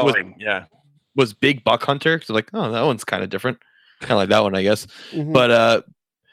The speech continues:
Speaker 1: yeah, my generation, not that we didn't like arcades, 'cause, like, I used to play arcade games all the time growing up, but it was
Speaker 2: You
Speaker 1: more
Speaker 2: were
Speaker 1: like
Speaker 2: in the,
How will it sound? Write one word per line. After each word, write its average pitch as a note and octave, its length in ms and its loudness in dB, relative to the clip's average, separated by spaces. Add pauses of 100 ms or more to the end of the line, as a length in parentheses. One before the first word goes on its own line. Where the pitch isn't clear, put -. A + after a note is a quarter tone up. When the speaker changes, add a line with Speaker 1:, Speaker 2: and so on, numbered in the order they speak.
(600)
Speaker 1:
yeah, E3+ 240 4
my F3+ 120 4
generation, B3+ 540 -2
not C4 140 -8
that F4 80 -8
we G#3 80 -6
didn't B2+ 180 -4
like C3 160 -2
arcades, G2+ 520 -2
'cause, A2+ 160 -4
like, A2 100 0
I A2 40 2
used B2+ 140 0
to A2+ 60 -4
play G2+ 320 0
arcade G#2+ 380 -2
games G#2 240 -6
all G2 100 -2
the G#2+ 60 -6
time G2+ 300 -6
growing B2 260 -2
up, C#3 200 -2
but G#2+ 120 0
it A#2 40 4
was B2 100 0
Speaker 2:
You - 20 -4
Speaker 1:
more E3 160 4
Speaker 2:
were D#3+ 40 4
Speaker 1:
like C3 180 4
Speaker 2:
in - 60 0
the, B2+ 140 -4